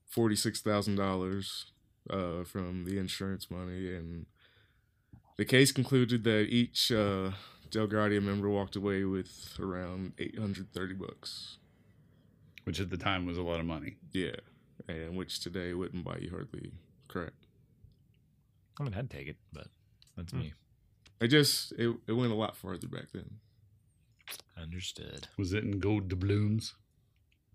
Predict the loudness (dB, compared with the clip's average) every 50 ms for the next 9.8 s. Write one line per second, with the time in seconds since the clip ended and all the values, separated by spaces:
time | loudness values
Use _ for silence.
0 | -18 _ -10 -6 -4 -4 -4 -4 -4 -6 -8 -12 -14 -20 _ _ _ _ _ _
1 | _ -20 -20 -20 -20 -20 _ _ -20 -20 _ -14 -2 4 8 8 8 8 8 8
2 | 8 10 10 10 8 8 6 4 0 0 0 -2 -2 0 0 0 -2 -4 -6 -8
3 | -4 4 8 8 10 10 10 8 8 6 8 8 8 8 8 8 8 6 6 6
4 | 6 4 4 4 6 6 6 6 6 6 6 6 6 6 6 6 6 4 2 2
5 | 2 2 2 0 0 -2 0 0 0 0 0 -2 -2 -4 -6 -8 -14 _ _ _
6 | _ _ _ _ -20 -16 -14 -12 -6 -4 -4 -2 -2 -2 -2 -2 -2 -2 -2 -4
7 | -8 -10 _ _ _ -20 -20 -20 -20 -20 -14 -8 -6 -6 -4 -2 4 8 10 10
8 | 10 10 8 6 4 2 4 6 8 10 10 10 10 8 4 0 2 2 2 4
9 | 4 6 6 6 8 10 8 8 8 8 8 8 8 6 4